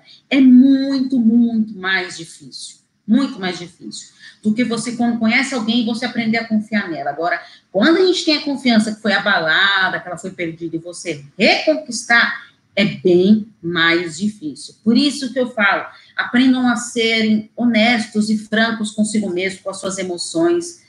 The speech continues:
sabe? É, se você tá num, num relacionamento, se entregue a esse relacionamento. A, priorize esse relacionamento. Cuidado com as coisas que você faz, pra depois você não se arrepender,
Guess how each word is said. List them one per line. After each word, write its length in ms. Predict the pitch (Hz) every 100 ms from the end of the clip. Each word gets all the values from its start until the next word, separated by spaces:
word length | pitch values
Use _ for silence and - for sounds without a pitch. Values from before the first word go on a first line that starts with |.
| _
sabe? 460 | - 240 240 208 185
É, 400 | 185 220 214 208
se 80 | -
você 260 | 339 494
tá 140 | 480 370
num, 320 | 302 262 240
num 100 | 247
relacionamento, 760 | 226 214 208 208 185 202 277
se 120 | - 381
entregue 440 | 349 294 330 269
a 40 |
esse 200 | 233 - -
relacionamento. 960 | 185 180 175 170 160 151 135 - - - _ _ _ _ _
A, 100 | - -
priorize 640 | 240 311 294 311 339 247
esse 180 | 220 208
relacionamento. 720 | 208 196 - 208 185 180 -
Cuidado 500 | 311 240 254 269 -
com 60 |
as 100 | 247
coisas 240 | - 240 226
que 80 | -
você 120 | 214
faz, 560 | 214 240 285 233 180
pra 160 | - 233
depois 260 | 226 247 220
você 240 | 226 240
não 180 | 226 330
se 120 | 320
arrepender, 600 | 285 - 277 208 208 208